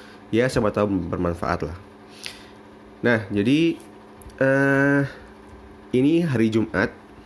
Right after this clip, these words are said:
eh, di sepuluh hari terakhir bulan Ramadan. Em, hari kedua puluh enam, nanti malam insya Allah malam kedua puluh tujuh.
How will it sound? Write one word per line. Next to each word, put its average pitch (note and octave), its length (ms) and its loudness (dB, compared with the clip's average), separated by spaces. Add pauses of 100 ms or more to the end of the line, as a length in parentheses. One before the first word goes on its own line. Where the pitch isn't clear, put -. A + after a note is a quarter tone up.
(520)
eh, F#2+ 400 -4
di F#2+ 560 0 (1040)
sepuluh G2+ 480 0
hari F#2+ 240 0
terakhir G2 560 0 (240)
bulan F#2 240 -2
Ramadan. F2+ 460 -2 (840)
Em, G#2 720 0 (320)
hari G2 400 0
kedua G2 560 2
puluh G2 400 0
enam, G2 320 0 (560)
nanti F#2+ 320 -4
malam G2 320 2
insya F#2+ 240 -2
Allah G2 160 0
malam F#2+ 320 0
kedua F2+ 240 -2
puluh F#2 160 -2
tujuh. F#2 400 -2